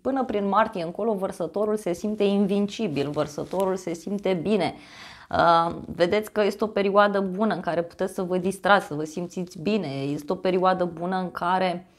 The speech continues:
cum să vă zic eu, uh, vă puteți, uh, relaxa, da? Aveți foarte multă energie acolo și ar fi bine să faceți ceva constructiv cu ea, da? Cum ar fi să investiți energia aia într-un proiect,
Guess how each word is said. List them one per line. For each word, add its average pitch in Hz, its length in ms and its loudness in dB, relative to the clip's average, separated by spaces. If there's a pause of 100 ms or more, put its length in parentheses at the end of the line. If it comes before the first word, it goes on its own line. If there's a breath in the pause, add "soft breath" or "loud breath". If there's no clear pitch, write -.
(880 loud breath)
cum - 140 -10
să 208 100 -6
vă 214 80 2
zic 196 320 -4
eu, 165 280 0
uh, 160 760 0 (100)
vă 180 140 2
puteți, 196 640 -2
uh, 190 460 4 (800)
relaxa, 175 800 0
da? 165 360 0
Aveți 185 320 2
foarte 277 280 2
multă 262 300 2
energie 170 760 2
acolo 147 480 -4 (640 loud breath)
și 233 280 4
ar 262 120 8
fi 277 120 -2
bine 359 180 2
să 403 100 -2
faceți 349 280 -2
ceva 311 220 2
constructiv 285 600 -4
cu - 60 -6
ea, 143 180 -2
da? 196 340 2
Cum - 100 -6
ar 294 100 2
fi 269 180 -2
să 185 200 -4
investiți 247 460 0
energia 214 460 2
aia 190 140 0
într-un 190 280 -2
proiect, 175 580 0